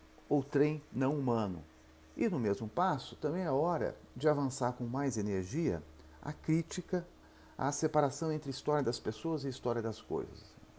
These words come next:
ou história de humanos e história de não humanos.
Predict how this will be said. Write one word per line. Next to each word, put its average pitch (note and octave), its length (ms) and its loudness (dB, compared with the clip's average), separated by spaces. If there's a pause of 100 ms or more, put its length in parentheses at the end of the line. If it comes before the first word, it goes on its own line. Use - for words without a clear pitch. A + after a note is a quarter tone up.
ou D2 240 -6 (400)
história B2+ 320 -2
de A2+ 100 -4
humanos B2 460 0
e G#2 40 -2
história G2 360 2
de F#2+ 100 -4
não G2 180 -4
humanos. F#2+ 560 -6